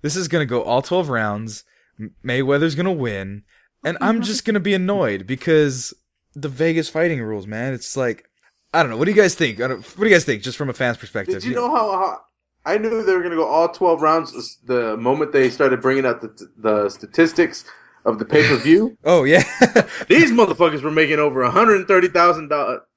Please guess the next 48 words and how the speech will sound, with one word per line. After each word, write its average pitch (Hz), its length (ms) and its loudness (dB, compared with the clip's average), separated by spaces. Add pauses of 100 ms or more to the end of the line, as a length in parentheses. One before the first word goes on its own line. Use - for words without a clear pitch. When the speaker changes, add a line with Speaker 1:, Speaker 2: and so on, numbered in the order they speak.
(100)
Speaker 2:
hundred 196 440 2
thirty 190 160 0
thousand 170 360 2
dollars 151 400 0 (540)
per 143 140 0
second 220 580 2 (120)
if 156 280 2
the 139 100 -8
fight 147 340 -2
went 131 180 -10
twelve 123 260 -4
rounds. 110 320 -10 (400)
Speaker 1:
Yeah. 123 600 0
<laughs> - 40 -2 (680)
Yeah, 160 460 8
I, 165 40 4
I - 40 6
saw 185 240 4
that 151 200 6
stat, 120 280 0
and 135 100 -8
I 135 80 -4
was 113 120 -8
like 113 260 -4
Speaker 2:
So 180 400 6
I 170 100 4
was 170 120 0
like, 139 160 -4
"This 226 200 -6
is 202 100 -6
going 202 240 -2
to 202 60 -2
twelve." 247 320 0
They, 208 140 4
they 196 200 2
went, 208 320 -2
when 139 240 -6
Mayweather 196 420 4
hugged 185 220 2
Manny, 185 240 0
he's 156 160 -2
like, 113 120 -4
"Motherfucker, 143 300 -10
go 143 160 -2
to 139 60 -12
twelve, 131 340 2
all 110 60 -2
right? 123 240 2